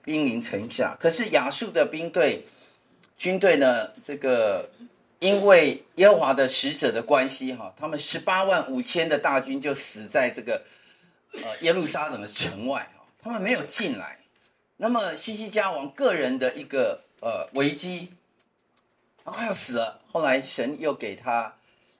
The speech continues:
一个预兆哈，兆头哈，让他医治他，给他十五年，对不对？然后呢，他得了医治以后，到了三十九章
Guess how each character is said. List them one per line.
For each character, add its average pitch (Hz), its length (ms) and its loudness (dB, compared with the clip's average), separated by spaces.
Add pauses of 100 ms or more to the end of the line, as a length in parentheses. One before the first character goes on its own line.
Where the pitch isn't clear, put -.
一 139 120 -2
个 117 440 2
预 151 160 -6
兆 123 340 -4
哈， 90 160 -20
兆 135 280 -4
头 - 160 -18 (120)
哈， 98 120 -16
让 123 100 -14
他 120 180 -14
医 135 160 -10
治 139 260 -12
他， 98 380 -16
给 107 120 -10
他 123 260 -6
十 117 280 -6
五 110 160 -4
年， 85 280 -14
对 104 80 -6
不 120 60 2
对？ 117 180 0 (400)
然 120 160 -2
后 160 160 2
呢， 127 160 2
他 151 160 -2
得 127 220 2
了 131 140 6
医 143 180 -6
治 - 240 -6
以 101 120 -8
后， 127 160 -2
到 170 180 -4
了 147 100 0
三 156 240 -4
十 139 100 -10
九 90 240 -8
章 104 260 -10